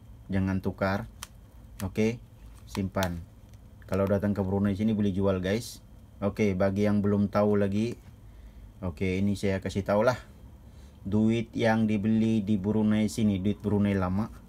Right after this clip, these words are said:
Bentuk-bentuk dia macam ni, guys. Jangan lupa, guys, perhatikan, guys, dia punya wajah-wajah.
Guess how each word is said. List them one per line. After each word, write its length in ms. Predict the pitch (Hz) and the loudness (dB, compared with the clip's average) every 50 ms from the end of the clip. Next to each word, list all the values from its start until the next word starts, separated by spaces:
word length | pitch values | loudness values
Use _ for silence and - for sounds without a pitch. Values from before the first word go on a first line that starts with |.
| - - - - - - - - - - - - - - - - | -20 -20 -20 -20 -20 -20 -20 -20 -20 -20 -20 -20 -20 -18 -8 -2
Bentuk-bentuk 880 | 98 107 113 110 - 131 127 104 120 120 123 117 110 127 120 - - | 0 2 2 2 2 2 2 2 2 0 0 0 0 -2 -4 -4 -2
dia 240 | 127 123 123 123 123 | 0 4 4 6 4
macam 400 | 120 120 113 113 120 110 107 107 | 4 2 -2 0 2 2 4 4
ni, 80 | 101 95 | 2 2
guys. 640 | 92 95 95 101 104 110 113 117 - - - - - 92 | 2 2 2 2 2 2 0 0 -4 -8 -10 -10 -6 -4
Jangan 240 | 92 95 98 95 92 | -2 0 0 0 -2
lupa, 240 | 98 - - 95 85 | -2 -2 -2 -4 -2
guys, 480 | 95 95 101 107 107 - - - - - 101 | 0 0 -2 -2 -2 -6 -12 -16 -10 -4 0
perhatikan, 480 | 95 95 90 - 101 - - 98 92 | 0 0 0 -2 -4 -4 -2 -2 -2
guys, 400 | 92 92 92 95 - - - - - - - - - - - - - - - 98 | 0 -2 -4 -4 -6 -8 -16 -18 -20 -20 -20 -20 -20 -20 -20 -20 -20 -10 -6 -4
dia 160 | 92 92 - | -2 -2 -2
punya 640 | - 101 90 90 90 90 90 87 87 87 87 87 85 | -2 -2 -2 -2 -2 -2 -2 -2 -4 -4 -4 -4 -4
wajah-wajah. 800 | 90 92 92 90 82 92 90 90 87 90 87 82 92 92 - | -2 0 0 0 0 0 0 0 0 -2 -2 -2 -4 -4 -4